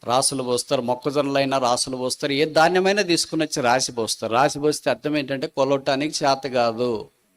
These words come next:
we failed. అది రాశి. ప్రభువు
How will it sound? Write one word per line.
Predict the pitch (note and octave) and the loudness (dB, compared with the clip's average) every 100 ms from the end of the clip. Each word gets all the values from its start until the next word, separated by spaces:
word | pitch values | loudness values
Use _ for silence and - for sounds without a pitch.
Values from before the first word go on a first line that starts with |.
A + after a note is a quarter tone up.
| C3+ | -2
we | C#3+ D3 C#3+ | 0 2 -2
failed. | - - D3 D#3 C3+ G2 - _ _ _ _ _ _ _ _ _ _ _ _ _ - | -6 0 2 2 0 -6 -14 _ _ _ _ _ _ _ _ _ _ _ _ _ -10
అది | A2 B2 | -4 0
రాశి. | G2 F2+ - - _ - _ _ _ _ _ _ _ _ _ _ _ _ _ _ _ _ - _ - | 0 0 -2 -4 _ -20 _ _ _ _ _ _ _ _ _ _ _ _ _ _ _ _ -20 _ -8
ప్రభువు | G2+ G2 G2 F#2+ F2 | -4 -2 -2 -4 -6